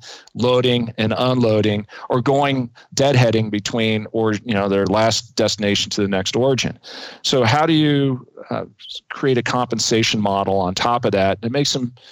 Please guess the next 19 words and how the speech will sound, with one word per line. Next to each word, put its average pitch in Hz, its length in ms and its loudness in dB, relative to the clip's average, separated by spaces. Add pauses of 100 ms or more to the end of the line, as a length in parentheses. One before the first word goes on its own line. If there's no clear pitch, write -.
(160)
you 185 40 -2
know, 143 120 2
hey, 151 180 4
if 110 140 0
I 147 100 2
have 196 120 0
to 101 60 -8
sit - 240 -2
for - 100 -12
three 101 220 0
hours, 98 240 0
which - 180 -4
is 95 100 -4
not 117 180 0
unusual 107 420 -2
today, 90 380 0
waiting 104 340 0
to 95 140 2
unload, 98 400 2